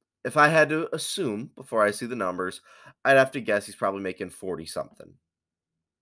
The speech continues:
or less, 'cause I don't know how they'd be able to bring him in on a fifty million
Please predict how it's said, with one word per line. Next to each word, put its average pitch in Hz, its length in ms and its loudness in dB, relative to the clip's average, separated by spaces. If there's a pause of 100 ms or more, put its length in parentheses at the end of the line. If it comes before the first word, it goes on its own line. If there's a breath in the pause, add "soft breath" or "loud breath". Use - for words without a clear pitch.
(460)
or 110 220 0
less, - 500 -6 (800)
'cause 101 140 -6
I 117 80 4
don't 117 80 0
know 107 100 2
how 104 120 2
they'd 95 140 -4
be 95 120 -6
able 82 140 -8
to 78 40 -12
bring 82 220 -6
him 80 140 -12
in 78 100 -10
on 67 120 -10
a 67 40 -16
fifty 80 400 -12
million 64 600 -14